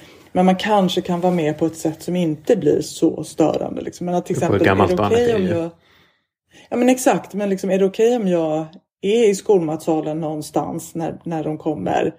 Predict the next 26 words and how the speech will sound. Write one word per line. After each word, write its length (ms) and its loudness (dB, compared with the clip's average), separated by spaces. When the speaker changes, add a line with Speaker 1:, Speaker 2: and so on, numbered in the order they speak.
Speaker 1:
Kanske 220 4
inte 140 2
så 60 4
att 100 2
barnet 280 2
vet 140 2
om 220 -2
det 80 0
eller 140 2
ser 340 2
mig, 160 -2
men 140 -4
så 80 -2
att 140 -4
jag 280 4
får 80 -4
se. 340 -6
För 60 -12
det 80 4
kanske 240 2
betyder 300 2
jättemycket 640 2
att 60 0
få 80 -4
känna, 180 -2
liksom, 280 -6